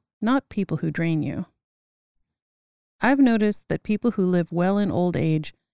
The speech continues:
and die well at home have often found a tribe among their fellow quilters, singers, or church group members. When they get sick, the clan shows up to help,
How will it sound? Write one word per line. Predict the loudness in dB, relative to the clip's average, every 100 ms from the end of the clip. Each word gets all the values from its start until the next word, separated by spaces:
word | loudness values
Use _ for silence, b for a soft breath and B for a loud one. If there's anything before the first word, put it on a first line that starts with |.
| _
and | 0 0 2
die | 0 0
well | 0 0
at | -2 -2
home | -2 0 0 -2 _ _ -2
have | -2
often | -2 -4 2 2
found | 2 0 0
a | -2
tribe | -6 -4 -2 -2 -4 -4
among | 0 0 0 0
their | 0 0
fellow | 0 0 0
quilters, | -2 -4 -2 -2 0 -2
singers, | -2 -2 0 -2 -4
or | -6
church | -6 -6 -4
group | -6 -4
members. | -2 0 0 0 -2 -10 _ _ _ _
When | 0 4
they | 4
get | 2 0
sick, | -2 -2 -2 -8 _ _ _
the | -10
clan | -4 -2 0 0
shows | 0 -2 -2
up | -4 -6
to |
help, | -6 -4 -6 -10